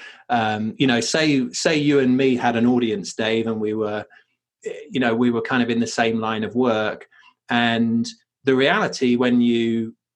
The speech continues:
study it is that perhaps, you know, maybe five percent of your audience is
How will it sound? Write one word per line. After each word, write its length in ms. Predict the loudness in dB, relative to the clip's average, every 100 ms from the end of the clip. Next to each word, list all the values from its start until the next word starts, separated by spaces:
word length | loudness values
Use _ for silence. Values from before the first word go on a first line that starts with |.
| _ _ _
study 440 | -14 -2 0 0 0
it 180 | -2 -2
is 420 | -2 -2 -6 -16 -4
that 260 | -4 -4 -4
perhaps, 560 | -2 -2 -4 -12 -12 _ _ _ _ _ -20 -20
you 140 | -4 -2
know, 120 | 0
maybe 280 | 0 0 0
five 420 | 0 0 0 -2
percent 400 | -4 -2 -2 -4
of 140 | -4
your 160 | -4 -4
audience 440 | -4 -2 -4 -4
is 140 | -8